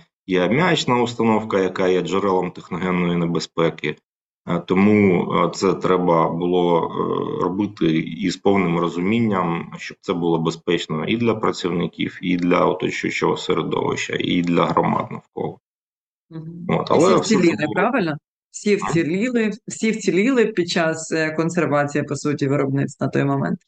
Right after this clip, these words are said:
Speaker 1: Все пройшло, ну, з зупинкою все пройшло добре, <laughs> крім,
Speaker 2: А
Speaker 1: якщо
Speaker 2: ви
Speaker 1: не
Speaker 2: відновили, <laughs> ну, зрозуміло. А
Speaker 1: якщо не
Speaker 2: відновили
Speaker 1: зважати
Speaker 2: коли
Speaker 1: на, на зіпсовану продукцію в величезній <laughs> кількості, так, так, то пройшло все нормально, да. А от з
Speaker 2: А
Speaker 1: евакуацією, на
Speaker 2: відновили?
Speaker 1: жаль,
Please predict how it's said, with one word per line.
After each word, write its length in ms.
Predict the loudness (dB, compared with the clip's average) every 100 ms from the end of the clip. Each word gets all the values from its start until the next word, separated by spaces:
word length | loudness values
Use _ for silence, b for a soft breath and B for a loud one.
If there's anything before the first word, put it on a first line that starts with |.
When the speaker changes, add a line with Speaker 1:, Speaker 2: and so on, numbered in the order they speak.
| 0
Speaker 1:
Все 160 | 2 2
пройшло, 800 | 0 -2 2 4 4 2 -8 -2
ну, 320 | 0 0 -4 _
з 180 | -14 -6
зупинкою 500 | 0 0 2 2 4
все 220 | 4 4
пройшло 420 | 2 0 2 2
добре, 480 | 4 2 2 -2 -4 -2
<laughs> 300 | 0 0 -2
крім, 260 | 0 0 2
Speaker 2:
А 20 | 4
Speaker 1:
якщо 160 | 6
Speaker 2:
ви 100 | 6
Speaker 1:
не 100 | 6
Speaker 2:
відновили, 440 | 6 6 6 6 4
<laughs> 220 | 6 6
ну, 100 | 8
зрозуміло. 520 | 6 4 4 4 4
А 200 | 4 4 4
Speaker 1:
якщо 180 | 4 6
не 60 |
Speaker 2:
відновили 260 | 6 6 6 4 6
Speaker 1:
зважати 280 | 4 4
Speaker 2:
коли 120 | 4 6
Speaker 1:
на, 180 | 6 6
на 80 | 4
зіпсовану 640 | 4 4 4 4 6 4 4
продукцію 880 | 4 4 0 -2 0 2 4 2 2
в 100 | 2
величезній 560 | 2 2 2 0 -2 -10
<laughs> 240 | -12 -10
кількості, 460 | -12 -6 -6 -6 -8
так, 100 | -8 -4
так, 220 | -4 -4
то 160 | -8 -10
пройшло 420 | -6 -6 0 0
все 240 | 0 0 0
нормально, 720 | 0 2 2 2 0 -2 -2
да. 180 | -4 -4 _ _ _ _ _ 2
А 120 | 4
от 160 | 6
з 40 | 4
Speaker 2:
А 40 |
Speaker 1:
евакуацією, 600 | 4 4 4 4 2 2
на 120 | 2
Speaker 2:
відновили? 20 | 4
Speaker 1:
жаль, 600 | 4 4 2 2 0